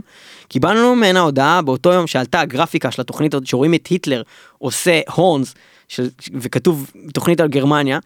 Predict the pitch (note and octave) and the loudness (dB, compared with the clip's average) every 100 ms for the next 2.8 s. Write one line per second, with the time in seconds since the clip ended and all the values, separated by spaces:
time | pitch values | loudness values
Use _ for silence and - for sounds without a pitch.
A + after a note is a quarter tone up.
0 | _ - _ _ _ _ _ - - D3 | _ -20 _ _ _ _ _ -16 -8 0
1 | D3 G#3+ G3+ D3+ C#3 D#3+ F3 - D3 - | 2 4 4 4 2 2 0 -2 -4 -2
2 | B2+ A2+ B2+ E3 F3+ _ B2+ | -6 -2 0 0 0 _ -14